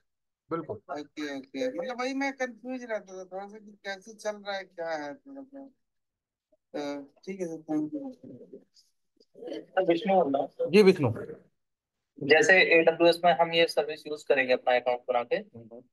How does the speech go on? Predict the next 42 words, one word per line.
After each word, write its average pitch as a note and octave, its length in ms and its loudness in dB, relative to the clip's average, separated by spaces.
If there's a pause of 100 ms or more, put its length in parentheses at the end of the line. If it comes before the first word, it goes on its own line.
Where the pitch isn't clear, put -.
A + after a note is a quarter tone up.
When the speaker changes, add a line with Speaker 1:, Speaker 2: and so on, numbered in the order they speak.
(100)
Speaker 3:
कोड C3 240 4
कमिट, B2+ 360 -2
code B2+ 320 -2
build, B2+ 260 -4
code B2 180 0
डिप्लॉय B2 260 2
वगैरह, A#2+ 360 0 (100)
Speaker 1:
हम्म। B2+ 220 -6
Speaker 3:
तो D#3 60 2
सर F3+ 180 0
इनकी, F3+ 260 -4 (100)
अ, - 340 -8 (400)
क्या D#3+ 280 4 (140)
billing D#3+ 420 -6
आएगी D3+ 300 -2 (880)
या C#3+ 140 4
फिर C#3 140 -6
तीन D#3 320 -8
महीने D3+ 200 -2
के D#3 60 0
लिए D#3 140 -4
free D3 200 -2
रहेंगी C3 320 0
सर B2 200 -6
ये? A#2+ 120 0 (200)
Speaker 1:
नहीं, F3+ 180 6
नहीं, D#3+ 160 6
free F#3+ 240 4
कुछ F#3+ 200 4
नहीं F3+ 140 2
रहेंगे, E3 220 4 (140)
Billing F#3+ 220 6
आएगी, D#3+ 420 2
<laughs> G3+ 300 -10 (520)
Payment G3 400 6
मत E3+ 260 2
देना D3+ 280 0
उनको, C#3 240 -2 (680)
ठीक C#3 120 -4
है? B3+ 80 0 (480)
Speaker 3:
अच्छा, B2+ 320 -4
सर। B2+ 180 -4